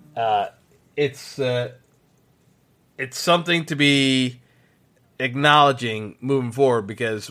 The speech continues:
more often than not, you're gonna start seeing di-, disparities in the base stealing numbers, and people are gonna be like, "Oh, wow, base stealing's up." No,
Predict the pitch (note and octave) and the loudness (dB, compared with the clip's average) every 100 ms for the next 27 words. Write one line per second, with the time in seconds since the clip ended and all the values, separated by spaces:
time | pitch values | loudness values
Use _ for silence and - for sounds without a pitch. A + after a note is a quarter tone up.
0 | - B2+ C#3 D3+ D3+ D#3+ D3+ D3 C3+ A#2 | -8 0 4 6 4 0 0 2 2 2
1 | - _ _ _ _ _ _ _ _ _ | -2 _ _ _ _ _ _ _ _ _
2 | - C3+ D3 D3+ D#3+ D3 - - D3+ D3 | -8 2 4 4 2 2 -4 -2 2 2
3 | C#3 - D3 D3 C#3+ C#3 B2 - C3+ - | 0 -4 -2 0 0 -4 -10 -6 -6 -6
4 | B2 A#2 - D3 D3 D3+ D#3 D#3+ D#3 - | -14 -14 -6 2 6 6 4 -2 -6 -12
5 | - C3 B2 G#2 A#2+ C3+ - F3 F3 F3 | -8 -8 -6 -6 -4 -4 -2 -2 0 -2
6 | F3 F#3+ G3+ - B2 C#3 C#3 C3+ C3+ C#3 | 0 0 0 -2 -2 0 2 0 0 0
7 | C#3 C3+ - - D#4 C4 G3 D#4+ D4+ D3+ | 0 -2 -8 0 4 4 4 4 2 2
8 | F#3+ B3+ - B3 G3+ D3+ D3+ G2 _ _ | 0 -2 -2 -2 -2 -2 -6 -8 _ _
9 | _ D#3+ G#3 G3 D3+ | _ 0 4 4 0